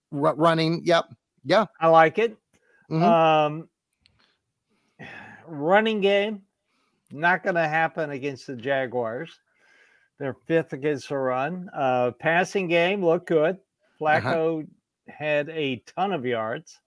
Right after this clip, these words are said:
Speaker 1: Mm-hmm.
Speaker 2: Um, lot of turnovers. Loved the interception by the Browns.
Speaker 1: Mm-hmm.
Speaker 2: Uh, Martin Emerson, uh, Samuel said it.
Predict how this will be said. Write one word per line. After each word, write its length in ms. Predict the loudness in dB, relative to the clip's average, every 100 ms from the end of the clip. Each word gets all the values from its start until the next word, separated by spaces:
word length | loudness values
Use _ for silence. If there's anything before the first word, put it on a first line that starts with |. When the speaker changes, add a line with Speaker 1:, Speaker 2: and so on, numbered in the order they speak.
| _ _ _
Speaker 1:
Mm-hmm. 500 | -8 -6 -6 -10 -6 0
Speaker 2:
Um, 580 | 2 2 0 -2 -6 -14 _ _ _ _ _ _ _ -16
lot 460 | -8 4 6 6
of 120 | 4 -2
turnovers. 680 | -6 -6 -8 -8 -10 -12
Loved 640 | -8 -2 2 6 6 4 2
the 120 | -2
interception 800 | -2 -4 -6 -4 -6 -6 -14 -10
by 220 | -4 -4
the 120 | -4 -8
Browns. 580 | -8 -10 -12 -14 -18 _ _ _ _ -12
Speaker 1:
Mm-hmm. 320 | -10 -8 0
Speaker 2:
Uh, 300 | 2 4 2
Martin 400 | 4 6 6 2
Emerson, 680 | 0 2 0 -4 -8 -16 -14 -8
uh, 340 | -6 -6 -8 -14 _ _ _ _ _ _ _ _
Samuel 680 | 0 2 4 4 0 -4 -10 _ _ _ _
said 380 | -8 4 4 4
it. 140 | -2